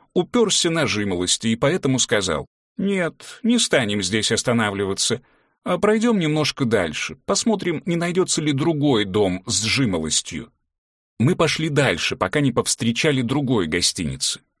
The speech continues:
Эта также была очень мила, и на ней имелась жимолость сбоку на одной из стен. Но Гаррису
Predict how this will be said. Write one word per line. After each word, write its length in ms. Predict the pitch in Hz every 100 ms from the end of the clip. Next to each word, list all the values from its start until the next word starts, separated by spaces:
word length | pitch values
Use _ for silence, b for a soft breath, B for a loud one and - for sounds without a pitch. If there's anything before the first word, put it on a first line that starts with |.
| _
Эта 260 | - 143 147
также 500 | 135 160 110 78 85
была 400 | 80 113 147 - _
очень 360 | 131 127 -
мила, 480 | 117 117 107 95 71 - _ _ -
и 80 |
на 120 | 113 113
ней 300 | 180 143 -
имелась 540 | 185 160 120 120 143
жимолость 680 | 110 107 110 92 82 78 - B B
сбоку 520 | 170 190 190 127 -
на 160 | 101 117
одной 260 | 117 127 131
из 80 |
стен. 400 | - - 87 - - _ _
Но 260 | 98 95 87
Гаррису 640 | 104 175 90 - 80